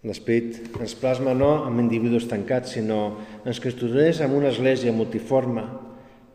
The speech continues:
plena de carismes, a una unitat que mai és uniformitat. El paràclit afirma la primacia del conjunt, com a comunitat, com a família,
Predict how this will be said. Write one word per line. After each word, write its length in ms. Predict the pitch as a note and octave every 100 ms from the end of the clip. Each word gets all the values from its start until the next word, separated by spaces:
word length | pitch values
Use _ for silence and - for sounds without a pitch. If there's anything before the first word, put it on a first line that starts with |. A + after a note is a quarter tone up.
| -
plena 220 | C#3 E3 D3+
de 60 |
carismes, 640 | B2+ B2+ B2+ A#2+ - - - - - - _ - _ _ _ _ _
a 80 | -
una 140 | B2 C3+
unitat 420 | C3+ B2+ D3 D#3
que 80 | C3+
mai 220 | A#2 B2+ B2+
és 100 | B2
uniformitat. 840 | A#2+ A2+ A#2 G#2+ G2+ A#2 A2+ - - - - - - _ _ _ _ _ _ _ _ _ _
El 140 | A#2 A2+
paràclit 400 | A#2 A#2 A#2+ B2+
afirma 480 | A#2+ E3 D#3 B2+ A2
la 100 | G#2+
primacia 460 | A2+ A2 G#2+ B2+
del 140 | B2 -
conjunt, 480 | G#2 G#2+ C#3 B2+ A#2 - - - - -
com 160 | G#2+
a 60 | G#2
comunitat, 640 | G#2+ G2+ F#2+ A#2+ A#2 A2+ - - - - - _ _ A2
com 80 | G#2
a 60 |
família, 560 | - G2 A2+ G#2+ G2+